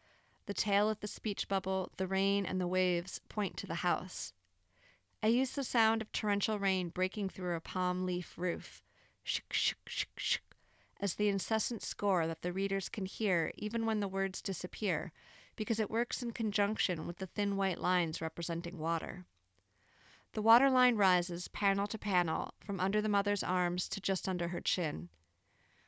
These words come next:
When the rain lines disappear as the father character, Marco, descends into the water, so does the sound. A series of action-to-action panels speeds up parts of the scene.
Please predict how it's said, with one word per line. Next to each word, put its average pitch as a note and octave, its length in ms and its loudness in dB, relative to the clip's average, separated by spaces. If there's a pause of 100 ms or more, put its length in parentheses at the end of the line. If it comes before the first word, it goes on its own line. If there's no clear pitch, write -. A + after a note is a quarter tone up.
(120)
When A3+ 100 2
the A3+ 80 4
rain A#3 240 6
lines A#3+ 320 4
disappear G#3 640 2
as F#3+ 160 0
the G3+ 80 -4
father G3+ 340 2
character, F3 500 -2
Marco, F3+ 480 0
descends F#3 520 -2
into F3+ 200 -2
the F3+ 120 -4
water, E3+ 520 -2 (300)
so G#3 220 2
does F#3 220 -2
the F3 120 -8
sound. D#3+ 500 -2 (1040)
A G#3+ 60 -2
series B3 400 4
of A#3 120 -2
action-to-action F#3+ 1000 4
panels E3+ 520 -4 (240)
speeds - 380 -2
up - 160 0
parts - 320 -6
of F3 120 -8
the - 60 -8
scene. - 440 -6